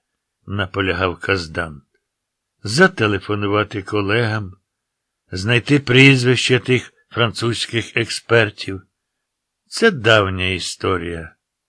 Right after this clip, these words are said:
Мабуть, усі вони вже померли. Але ми з тобою живі». Арно розреготався.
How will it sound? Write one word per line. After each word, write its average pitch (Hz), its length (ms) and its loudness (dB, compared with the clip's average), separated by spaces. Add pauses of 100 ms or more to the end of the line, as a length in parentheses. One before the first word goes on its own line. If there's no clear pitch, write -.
(160)
Мабуть, 139 460 2
усі 127 300 0
вони 120 280 2
вже 104 240 0
померли. 95 680 -2 (760)
Але 95 300 -2
ми 95 180 -4
з - 120 -8
тобою 101 420 -4
живі». 110 400 -2 (840)
Арно 92 600 -4
розреготався. 90 1040 -10